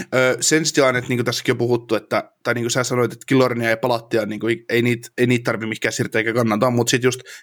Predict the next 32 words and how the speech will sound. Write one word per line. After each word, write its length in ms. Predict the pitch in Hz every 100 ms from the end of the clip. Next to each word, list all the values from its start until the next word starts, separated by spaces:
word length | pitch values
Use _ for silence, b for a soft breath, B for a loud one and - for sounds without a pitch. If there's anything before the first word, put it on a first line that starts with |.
| B
eikä 160 | 123 135
mun 120 | 147
mielestä 260 | 147 -
Jani 120 | 156 143
Kordiakaan, 520 | 156 110 104 92 - _ -
ei 120 | 131
kannata 240 | 127 127
siirtää 320 | 107 135 120 123
yhtään 220 | - 104
mihinkään. 320 | - 127 151 B B B B B
Mut 120 | 147
Tyler 240 | 226 180 131
Johnson, 340 | 143 117 - 95 B B B _
se 200 | - -
olisi 180 | 160 127
semmonen 320 | 139 135 117
kaveri, 320 | 117 123 110 110
että 160 | 101 _
sen 180 | - 175
on 60 | 151
muutenkin 300 | 156 151 127
palkka 340 | 123 120 156 - 139
ihan 180 | 139
jees, 320 | 135 131 - - -
niinku 160 | 135 127
viisi 200 | 139 127
miljoonaa, 320 | 127 120 123
että 120 | 120
se 60 | 123
on 120 | 123
niinku 140 | 123
tavallaan 280 | 120 123 117